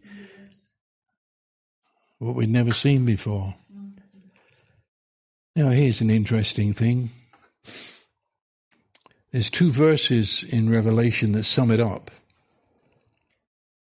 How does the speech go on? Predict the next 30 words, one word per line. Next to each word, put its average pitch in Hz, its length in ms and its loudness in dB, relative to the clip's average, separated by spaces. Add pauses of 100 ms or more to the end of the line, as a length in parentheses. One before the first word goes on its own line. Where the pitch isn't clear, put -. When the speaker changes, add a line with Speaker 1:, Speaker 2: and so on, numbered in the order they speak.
(640)
Speaker 2:
See - 220 2
if 175 140 0
you 143 60 6
hear 123 260 4
what 113 160 2
I 104 140 0
see. 98 420 -2 (1120)
Revelation 131 520 2
one 120 220 2
seventeen, 117 800 0
John, 110 580 0 (760)
the - 120 -8
writer 113 400 0
of 104 100 -2
Revelation, 113 540 0
says, 113 240 -2
"When 165 100 2
I 160 100 2
saw 143 460 2
him," 110 560 0
Jesus, 101 600 -4 (460)
"I 120 200 0
fell 180 240 2
at 170 100 2
his 160 180 2
feet 160 360 -2
like 117 240 -2
a 127 40 0
dead 113 320 -2
man. 95 520 -4